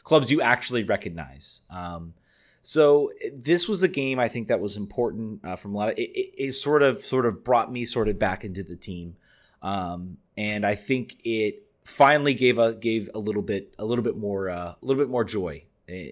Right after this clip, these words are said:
in the U S. The U S, of course, winning three to two against Mexico in the concacaf Nations League final. An absolutely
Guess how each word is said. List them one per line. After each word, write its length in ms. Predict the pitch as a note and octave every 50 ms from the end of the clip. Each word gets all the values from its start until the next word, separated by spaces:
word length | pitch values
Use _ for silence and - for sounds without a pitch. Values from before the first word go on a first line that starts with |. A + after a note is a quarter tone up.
| - _
in 140 | G#2 G2+ F#2+
the 80 | F#2 F2+
U 140 | F2 E2
S. 120 | D#2 E2+ -
The 80 | A#2
U 80 | A#2 A#2+
S, 100 | A#2 A2
of 80 | A2 -
course, 180 | A#2+ A2 -
winning 320 | G#2+ A2 G#2 G2+ G2 F#2+ - - - _ _ _
three 160 | - C#3+ D#3+ D3
to 60 | C#3
two 260 | C3+ - D3 C#3 C3 B2
against 240 | G#2+ A#2 G#2+ -
Mexico 640 | A2+ A2 A2 - - A#2 G2+ A#2 A2 G#2+ G#2+ G#2 G2+
in 180 | - G2+ G2
the 80 | F#2 F#2+
concacaf 480 | - - G#2 G#2 F#2 G2 G#2 G2 - G#2
Nations 340 | G2+ G2+ G2 G2+ G2+ -
League 120 | G#2 F#2 -
final. 340 | - F#2 F2 F#2 F#2 D2+ E2
An 80 | G#2
absolutely 800 | B2 C3+ D3 C3+ - - B2 A#2 A#2+ G#2 E2+ F#2+ F#2 F2 E2